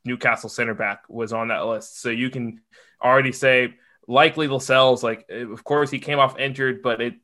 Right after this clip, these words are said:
appears like Lascelles is usually back relatively quickly if he comes off injury, uh, unless it's something serious, and we would have known about it. Steve Bruce would have said something about it.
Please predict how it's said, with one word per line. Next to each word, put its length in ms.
appears 520
like 180
Lascelles 440
is 120
usually 380
back 480
relatively 580
quickly 360
if 80
he 100
comes 200
off 240
injury, 680
uh, 180
unless 260
it's 100
something 220
serious, 320
and 80
we 60
would 120
have 120
known 260
about 240
it. 60
Steve 160
Bruce 160
would 100
have 80
said 180
something 220
about 240
it. 140